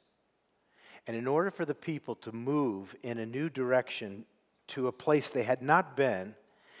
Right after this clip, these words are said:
they needed a manifestation,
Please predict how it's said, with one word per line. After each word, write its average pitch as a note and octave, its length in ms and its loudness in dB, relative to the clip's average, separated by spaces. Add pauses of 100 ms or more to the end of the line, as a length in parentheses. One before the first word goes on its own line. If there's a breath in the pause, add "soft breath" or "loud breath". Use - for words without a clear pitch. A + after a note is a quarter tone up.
(360 soft breath)
they F#3 320 8
needed E3+ 760 2 (200)
a A#2 420 -2 (1900)
manifestation, D#3 1500 -2